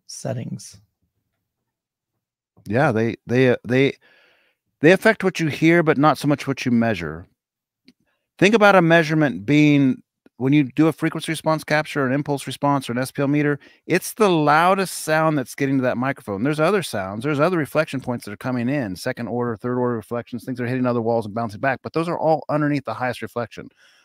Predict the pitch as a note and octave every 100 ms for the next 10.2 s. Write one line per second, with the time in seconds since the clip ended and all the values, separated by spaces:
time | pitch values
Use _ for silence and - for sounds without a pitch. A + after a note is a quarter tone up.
0 | _ - C#3 C3 D3 D3+ E3+ - E3 F#3
1 | F3+ C3+ A#2+ - A#2+ A#2+ A#2 _ _ _
2 | _ _ _ _ _ _ _ _ - -
3 | _ _ C4 D3+ E3 D#3 B2+ D3+ D3 C3
4 | C3+ A2 - C#3+ G#2 A2 C3 - B2 B2+
5 | B2 A2+ G2+ B2+ - A2+ B2 - A#2+ A2+
6 | - _ - - D3+ D3+ - _ _ _
7 | - F3 G3+ G3+ D#3+ - D3 - - -
8 | C3+ C#3 C3 C3 A2+ F#2+ A2 _ _ -
9 | - A#2+ G#2 G2 F2 _ - A#2+ G#2+ F#2+
10 | -